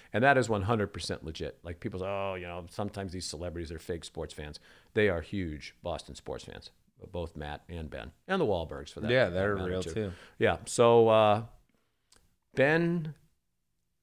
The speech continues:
Speaker 1: came on the air with us. He's making a movie in Toronto. We talked during the day. He's coming to the game. I said, "Why don't you come up and, you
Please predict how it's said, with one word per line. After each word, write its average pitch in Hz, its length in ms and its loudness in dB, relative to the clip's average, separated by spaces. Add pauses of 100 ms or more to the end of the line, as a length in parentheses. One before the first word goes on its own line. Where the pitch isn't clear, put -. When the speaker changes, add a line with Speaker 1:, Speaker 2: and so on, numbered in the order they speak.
(340)
Speaker 1:
came 104 200 0
on 92 160 -2
the 107 80 -2
air 139 100 0
with 71 100 -4
us. 69 100 -10
He's 85 80 -10
making 110 240 0
a 98 40 -2
movie 101 240 -2
in 101 80 -4
Toronto. 104 580 -4
We 92 160 -8
talked 92 340 -4
during 90 160 -4
the 85 80 -4
day. 110 300 -2
He's 104 200 -10
coming 92 220 -6
to 87 60 -6
the 92 60 -6
game. 101 220 -4
I - 20 -6
said, 101 180 -10
"Why 101 80 -4
don't 110 120 -6
you - 60 -16
come 95 120 -6
up 104 160 -4
and, 80 140 -6
you 76 60 -10